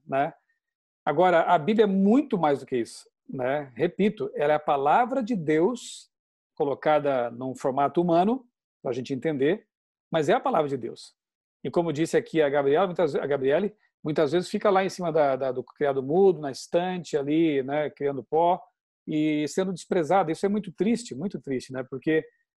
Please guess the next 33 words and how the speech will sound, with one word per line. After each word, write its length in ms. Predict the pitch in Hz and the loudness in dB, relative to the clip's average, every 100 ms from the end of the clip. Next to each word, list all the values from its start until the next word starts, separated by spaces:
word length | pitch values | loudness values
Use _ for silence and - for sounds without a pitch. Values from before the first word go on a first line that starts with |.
| _ _ | _ _
é, 220 | - 139 131 | -4 -2 -2
repito, 500 | 135 156 175 160 143 | -2 -2 -2 -2 -6
nós 120 | 131 | -4
temos 260 | 175 180 | -4 -2
nas 160 | 165 147 | -2 -2
mãos 240 | 156 175 | -2 -2
um 100 | 175 | -4
tesouro 640 | 170 190 147 135 185 190 175 | -2 0 0 2 2 4 2
inestimável, 1120 | 220 240 208 202 - 208 151 147 160 120 117 | 0 0 2 0 -4 -8 -2 0 0 -2 -10
incalculável. 880 | 147 196 180 170 - 143 139 120 110 _ _ _ _ _ _ _ | -6 -4 -2 -4 -4 -2 -2 -4 -8 _ _ _ _ _ _ _
E 440 | 143 147 147 147 147 | 0 0 0 0 0
eu 140 | 170 | 0
desafio 500 | 165 165 277 - 311 | 0 -2 -2 0 2
vocês, 420 | 196 - 147 123 | 0 0 -2 -2
por 120 | - | -2
exemplo, 220 | 147 165 165 | -2 0 -2
a 20 | |
começar 320 | 170 160 190 | -2 -2 0
a 40 | |
ler 100 | 180 | 0
os 120 | 175 165 | 2 0
evangelhos, 640 | 156 147 131 107 104 - | -2 -2 -2 -2 -10 -16
depois 220 | 131 160 | -8 -4
as 100 | 160 | -4
cartas 360 | - 160 156 147 | -2 -4 -2 -6
de 80 | 139 | -10
Paulo, 480 | - 143 135 113 - _ _ _ _ | -4 0 0 0 -14 _ _ _ _
e 80 | 160 | -2
me 120 | 190 | 0
digam, 280 | 151 202 147 | 2 0 0
se 80 | 165 | -2
vocês 280 | 165 240 | -2 0
lerem 480 | 190 214 294 269 285 | 4 4 4 -2 -4